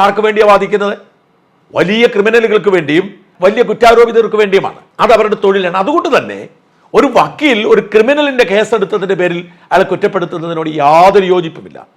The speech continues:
നിരവധി വക്കീലന്മാർ എൻ്റെ കേസ് നടത്താറുണ്ട്. തിരുവനന്തപുരത്തെ ശ്യാം ശേഖർ എന്ന് പറയുന്നൊരു വക്കീലുണ്ട്. ഞാൻ ഏറ്റവും ആത്മവിശ്വാസത്തോടെ കേസ് ഏൽപ്പിക്കുന്നത് അത് കാരണം അദ്ദേഹം ആ കേസ് അങ്ങ് ഏറ്റെടുത്തിട്ട് അദ്ദേഹത്തിൻ്റെ കേസ്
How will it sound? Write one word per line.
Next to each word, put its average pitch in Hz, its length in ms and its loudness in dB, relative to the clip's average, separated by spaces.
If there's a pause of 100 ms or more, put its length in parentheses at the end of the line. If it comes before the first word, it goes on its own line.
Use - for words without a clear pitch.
(300)
നിരവധി 262 360 4
വക്കീലന്മാർ 202 440 0
എൻ്റെ 180 200 -4
കേസ് 175 200 -6
നടത്താറുണ്ട്. 101 460 -10 (440)
തിരുവനന്തപുരത്തെ 196 500 0
ശ്യാം 190 180 0 (100)
ശേഖർ 185 300 -2
എന്ന് 175 120 -6
പറയുന്നൊരു 165 280 -6
വക്കീലുണ്ട്. 90 400 -12 (500)
ഞാൻ 165 80 0 (100)
ഏറ്റവും 208 440 2
ആത്മവിശ്വാസത്തോടെ 190 800 -2 (360)
കേസ് 175 240 0
ഏൽപ്പിക്കുന്നത് 156 440 -8
അത് - 120 -6
കാരണം 175 300 2
അദ്ദേഹം 202 340 2
ആ 190 40 2 (140)
കേസ് 196 260 2
അങ്ങ് 196 160 0
ഏറ്റെടുത്തിട്ട് 170 540 -2 (520)
അദ്ദേഹത്തിൻ്റെ 262 500 4
കേസ് 208 200 0